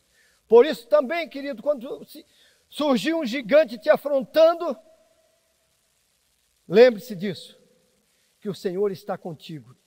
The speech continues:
todos os dias, até a consumação do século. Por isso, o que ele te pedir para fazer, faça. O que é que ele tem pedido para você fazer nesses dias?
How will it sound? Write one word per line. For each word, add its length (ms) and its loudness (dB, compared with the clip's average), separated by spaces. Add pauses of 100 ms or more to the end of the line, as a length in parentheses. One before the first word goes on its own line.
todos 400 -8
os 160 -16
dias, 500 -16 (460)
até 640 -8 (160)
a 80 -10
consumação 1040 -10 (220)
do 120 -16
século. 480 -4 (340)
Por 160 2
isso, 240 -6
o 60 -14
que 120 -2
ele 140 6
te 160 -16
pedir 360 -8
para 160 0
fazer, 540 4 (460)
faça. 500 -12 (760)
O 40 -20
que 80 -4
é 40 -4
que 80 -12
ele 80 -18
tem 160 -10
pedido 380 -12
para 120 -8
você 260 -14
fazer 300 -10
nesses 300 -16
dias? 420 -20